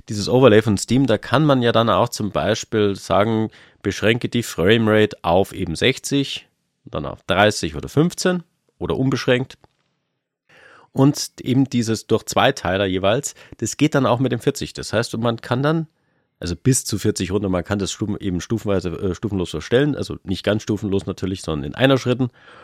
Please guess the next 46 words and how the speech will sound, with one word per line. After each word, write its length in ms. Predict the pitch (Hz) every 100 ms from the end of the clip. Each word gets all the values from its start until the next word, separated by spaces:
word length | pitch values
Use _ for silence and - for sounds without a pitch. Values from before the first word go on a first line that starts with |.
| - -
Und 240 | 147 143
dann 140 | 135
kann 160 | - 117
man 160 | 117 113
halt 160 | 117
auch 340 | 104 104 - 92
sagen, 340 | - 90 117 -
vierzig, 480 | 95 95 131 123 -
zwanzig, 640 | - 80 90 113 110 - _
zehn. 340 | - 98 110 - _ _ _ _ _ _ _ _ _ _ -
Und 480 | 98 101 104 - -
gerade, 560 | 92 90 117 156 170
ich 160 | 143 127
hab's 160 | -
nämlich 180 | 113 107
selber 240 | 107 135 143
jetzt 160 | -
heute 180 | 107 -
auch 140 | 113
ausprobiert 640 | 107 110 - 110 110 120 -
an 120 | 101
einem 180 | 95 -
kleinen 340 | 92 90 87
Spiel, 440 | - 123 147 160 - _ _ _ -
äh, 80 | 90
das 180 | 92 -
gerade 200 | 90 92
in 80 |
den 120 | 85 82
Early 200 | 90 80
Access 300 | - 117 -
gekommen 320 | - 107 107
ist, 120 | -
das 100 | 90
ich 320 | 87 - - _ _ _
vergessen 380 | 90 107 113
hatte, 380 | 101 95 98 87 -
auf, 440 | - 87 85 82 - 92
äh, 100 | 90
dass 180 | 87
ich's 180 | 82 -
auf, 180 | 78 80 - -
äh, 260 | - 101 87
Kickstarter 460 | - - - 127 123
gebackt 320 | 117 127 -
hatte. 280 | 120 117